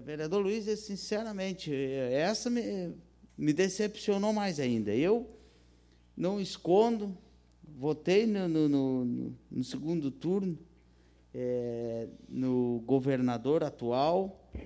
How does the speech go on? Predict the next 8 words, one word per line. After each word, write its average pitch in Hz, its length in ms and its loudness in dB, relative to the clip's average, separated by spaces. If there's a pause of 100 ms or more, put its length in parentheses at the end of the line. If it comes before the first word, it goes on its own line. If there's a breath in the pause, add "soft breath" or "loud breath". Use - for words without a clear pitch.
(180)
mas, 147 260 2
é, 160 460 4
estou 165 240 0
decepcionado 180 1120 -2
com 180 480 0 (160)
o 175 100 2
retrocesso 185 960 -2
dele, 175 480 2